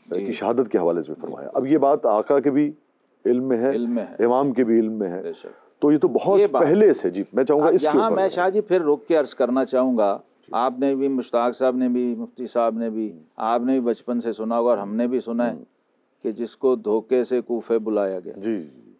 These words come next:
Speaker 2: हम्म।
Speaker 1: मुझे, मुझे बड़ी तकलीफ़ होती है।
Speaker 2: हम्म, हम्म।
Speaker 1: इमाम आली मकाम सैयदना इमाम हुसैन रज़ी अल्लाह ताला अन्हु बचपन से वाकिफ़ थे
Speaker 2: हम्म।
Speaker 1: इस बात से।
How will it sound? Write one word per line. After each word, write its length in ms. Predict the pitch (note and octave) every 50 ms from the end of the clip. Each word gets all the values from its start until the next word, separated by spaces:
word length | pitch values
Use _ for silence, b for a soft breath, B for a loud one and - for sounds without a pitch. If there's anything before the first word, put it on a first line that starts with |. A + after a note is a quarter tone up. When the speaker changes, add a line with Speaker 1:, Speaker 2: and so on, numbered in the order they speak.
| _ _ -
Speaker 2:
हम्म। 380 | G#2+ A2 G#2 E2+ D2+ C#2+ - C3+
Speaker 1:
मुझे, 320 | C#3 C3+ C#3 B2+ A#2+ - - -
मुझे 240 | A#2+ A#2 A2 B2 A#2+
बड़ी 320 | G#2+ F#2 G#2 B2 B2+ C3 A#2
तकलीफ़ 440 | - A2+ - A2 A#2 C3 C#3 -
होती 300 | - A#2 - - - F#2+
है। 60 | E2+ A2
Speaker 2:
हम्म, 120 | A#2+ G2+ F2
हम्म। 120 | F2 D#2+ B B B B -
Speaker 1:
इमाम 400 | C3 C3 C3+ C#3 E3 G3+ A#3 B3+
आली 280 | A#3 G#3+ A3 A#3+ B3 A#3
मकाम 380 | A#3 G#3 - G3 G3+ A3 A3
सैयदना 420 | A3 - F#3+ G#3 G#3 G#3+ A3 G#3+ G#3+
इमाम 320 | G#3 F#3 E3+ E3+ F3 G3
हुसैन 520 | F#3+ D3+ C3+ A#2 - C3 B2 C#3 F3 F#3
रज़ी 220 | F3 D#3 D3 D#3+ D#3+
अल्लाह 360 | D3+ C#3+ C#3 D3 D3+ D3+ C#3+
ताला 240 | C#3+ - D#3 E3 G3+
अन्हु 140 | A#3+ A3+ D3 - -
बचपन 460 | D#3 - - - G3+ - D4 D#4 D4
से 220 | A#3+ - A3+ G#3+
वाकिफ़ 440 | F#3 D#3+ C#3+ C3 - - B2+ - -
थे 40 | G#2
Speaker 2:
हम्म। 120 | G#2 A2
Speaker 1:
इस 120 | A2+ - -
बात 280 | - G#2+ F#2 F2+ -
से। 160 | - - -